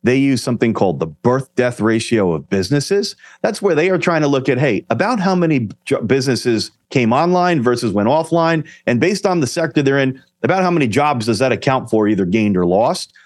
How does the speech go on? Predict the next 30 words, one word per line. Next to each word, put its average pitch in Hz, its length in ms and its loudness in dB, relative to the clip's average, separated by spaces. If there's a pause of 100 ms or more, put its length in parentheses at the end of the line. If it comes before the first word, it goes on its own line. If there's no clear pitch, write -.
(220)
Does 156 160 -2
a 151 60 -4
terrible 214 360 0
job 139 360 0
of 104 100 -4
capturing 120 640 0
inflection 123 720 -2
points 95 340 -2
in 101 80 0
the 101 80 0
market. 104 440 0
If - 240 -20
you 127 100 2
look 156 180 0
through 143 160 2
history, 143 360 0
it 110 120 0
always 135 380 0
misses 120 600 0 (240)
the 104 80 0
turning 165 360 0
points 117 340 0 (220)
because 196 300 -2
of 196 100 0
all 175 180 2
this 135 220 0
modeling 110 480 2
that 98 160 -2
they 98 80 2
use. 139 540 0